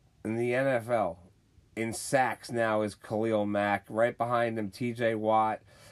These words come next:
uh, Daniel Hunter of Minnesota, Josh Allen, and Myles Garrett. So you, you had the case, all right, of,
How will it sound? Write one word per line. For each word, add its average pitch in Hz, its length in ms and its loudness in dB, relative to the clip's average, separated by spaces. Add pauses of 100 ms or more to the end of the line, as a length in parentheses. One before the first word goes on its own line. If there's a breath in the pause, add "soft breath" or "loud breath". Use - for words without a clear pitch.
(120 loud breath)
uh, 101 380 4
Daniel 117 420 0
Hunter 120 460 0
of 107 100 -2
Minnesota, 110 760 0 (100)
Josh 117 360 0
Allen, 110 480 -2 (100)
and 104 220 0
Myles 104 340 0
Garrett. 101 540 0 (240 soft breath)
So - 180 -4
you, 139 340 0
you 135 220 -4
had 143 320 0
the 127 80 -8
case, 127 680 -6 (280 soft breath)
all 104 60 -6
right, 110 320 0 (400 loud breath)
of, 107 340 0